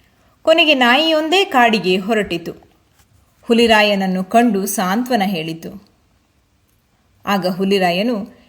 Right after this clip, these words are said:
"ಎಲ್ಲಿ ತಮ್ಮ ಮಿತ್ರರೆಲ್ಲ ಬಂದಿಲ್ಲವೇ? ಸಂಕಟವನ್ನು ನಾಲ್ವರ ಜೊತೆ ಹಂಚಿಕೊಂಡರೆ ಮನಸ್ಸು ಹಗುರವಾಗುತ್ತದೆ" ಎಂದಿತು. ಆಗ ನಾಯಿಯು, "ನಮ್ಮಲ್ಲಿ ಸಕಲ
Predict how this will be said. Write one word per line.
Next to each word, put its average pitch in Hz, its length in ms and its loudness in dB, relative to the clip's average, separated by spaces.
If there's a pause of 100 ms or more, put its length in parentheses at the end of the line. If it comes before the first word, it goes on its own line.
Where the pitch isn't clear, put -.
(160)
"ಎಲ್ಲಿ 320 420 2
ತಮ್ಮ 220 260 2
ಮಿತ್ರರೆಲ್ಲ 220 640 2
ಬಂದಿಲ್ಲವೇ? 175 760 -2 (600)
ಸಂಕಟವನ್ನು 247 840 0
ನಾಲ್ವರ 202 480 -2
ಜೊತೆ 185 280 -6
ಹಂಚಿಕೊಂಡರೆ 190 840 -4
ಮನಸ್ಸು 196 560 -4
ಹಗುರವಾಗುತ್ತದೆ" 180 960 0
ಎಂದಿತು. 160 680 -8 (1080)
ಆಗ 180 300 -4
ನಾಯಿಯು, 185 800 -6 (480)
"ನಮ್ಮಲ್ಲಿ 233 400 0
ಸಕಲ 214 460 0